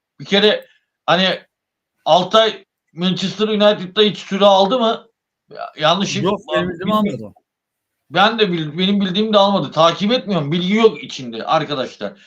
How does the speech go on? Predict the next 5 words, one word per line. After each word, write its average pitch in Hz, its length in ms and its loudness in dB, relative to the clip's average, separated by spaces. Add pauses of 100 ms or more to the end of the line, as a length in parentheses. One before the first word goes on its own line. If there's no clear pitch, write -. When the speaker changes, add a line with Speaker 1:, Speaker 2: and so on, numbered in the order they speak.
(240)
Speaker 1:
Ama 151 240 -6
bildiğim 202 400 0
almadı. 190 500 -2 (380)
E 139 60 -8
şimdi 240 520 -4